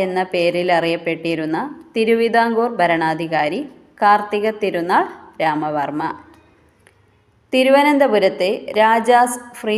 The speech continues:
സ്കൂൾ സ്ഥാപിച്ച രാജാവ് ആര്? സ്വാതി തിരുനാൾ.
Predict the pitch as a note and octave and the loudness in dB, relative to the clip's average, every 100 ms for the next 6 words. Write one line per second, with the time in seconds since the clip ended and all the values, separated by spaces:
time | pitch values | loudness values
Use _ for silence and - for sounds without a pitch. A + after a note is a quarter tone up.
0 | A3+ - A#3 A3+ A3+ G#3+ F#3+ E3+ E3 A3+ | -2 -4 -2 -2 -2 2 2 0 -4 0
1 | D4+ - - - A3+ F#3 F#3 F#3+ F3 A#3 | 0 -2 -18 -14 -2 0 2 2 2 0
2 | - E3+ D#3 D3+ D#3 D3+ - - - F#3+ | -6 -4 -4 -4 -6 -10 -20 -14 -6 0
3 | E3+ E3 D4+ - - - E3 D3+ D3+ E3 | 0 0 -6 -10 -18 -8 -8 -6 -4 -6